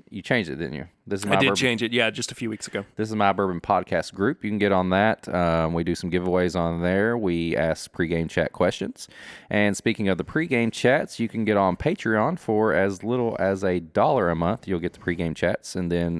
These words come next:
Speaker 1: as you move up in tiers, you'll get more extra content. Um, if you've been listening, you haven't heard Swan, that's because I took his job, but he's still there if you wanna listen to him on the Patreon episodes. He is the Patreon,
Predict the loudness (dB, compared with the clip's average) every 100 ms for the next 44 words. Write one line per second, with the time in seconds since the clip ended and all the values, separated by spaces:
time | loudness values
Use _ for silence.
0 | -4 -4 -2 -2 -2 0 0 0 0 -2
1 | -2 -2 -2 -4 -2 -2 0 0 2 2
2 | 0 -4 -6 -6 -2 0 -2 -8 -8 -20
3 | -20 -20 -20 -16 0 4 6 4 2 -2
4 | -6 -10 -4 -2 0 -2 2 2 2 0
5 | -2 0 0 0 0 0 -4 0 0 0
6 | -2 -4 -2 0 -2 -2 -4 -2 2 2
7 | 2 -2 -14 -20 -4 -2 2 0 0 2
8 | 2 4 4 4 2 0 0 2 2 0
9 | -4 -2 -2 -2 -2 0 0 -2 -6 -10
10 | -12 -4 -2 -2 -2 -2 0 0 0 -2
11 | -8 -8 -6 -8 -6 -2 -2 -2 -4 -4
12 | -2 -4 -4 -4 -4 -4 -6 -8